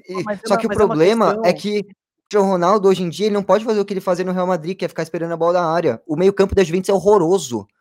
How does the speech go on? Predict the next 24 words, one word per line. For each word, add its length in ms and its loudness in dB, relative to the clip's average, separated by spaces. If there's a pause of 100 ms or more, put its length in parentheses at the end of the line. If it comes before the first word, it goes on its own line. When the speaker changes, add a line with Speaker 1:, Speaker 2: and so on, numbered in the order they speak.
(760)
Speaker 1:
O 120 -8
meio-campo 340 2
da 100 4
Juventus 300 -4
constrói 680 -2
doze 420 -2
por 260 -8
cento 680 -6 (240)
dos 200 -10
ataques 600 -2
da 120 -4
Juventus. 680 -6 (840)
Isso 120 -2
é 20 4
Speaker 2:
Assim, 100 -2
eu 300 -4
acho, 120 -4
Speaker 1:
ridículo. 200 0 (580)
Speaker 2:
eu 140 -8
acho 220 -8
vergonhoso, 760 -10
na 140 -12
minha 140 -12
opinião. 760 -14